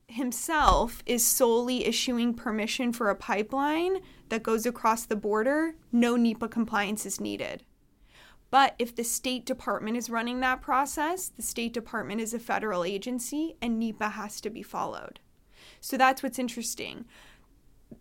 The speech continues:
The, the, a transboundary pipeline doesn't necessarily have to comply with nepa if issued solely by a president, if the, if the permit or permission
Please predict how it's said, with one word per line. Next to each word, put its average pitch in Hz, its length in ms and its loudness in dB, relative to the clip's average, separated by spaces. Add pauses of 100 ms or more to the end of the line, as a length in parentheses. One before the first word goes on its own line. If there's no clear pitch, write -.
(100)
The, 214 200 6 (140)
the, 226 600 4 (100)
a 240 80 2
transboundary 262 760 2
pipeline 208 840 0 (120)
doesn't 254 380 0
necessarily 220 640 -4
have 233 360 -4
to 247 80 -4
comply 220 460 -2
with 180 200 -8
nepa 269 460 -2
if - 160 -6
issued 220 480 -8
solely 214 500 -4
by 196 600 0 (120)
a 202 60 -10
president, 127 640 -6
if 214 140 -12
the, 175 80 -2
if - 140 -14
the 202 80 -8
permit 214 500 -6
or 196 100 -4
permission 208 840 -6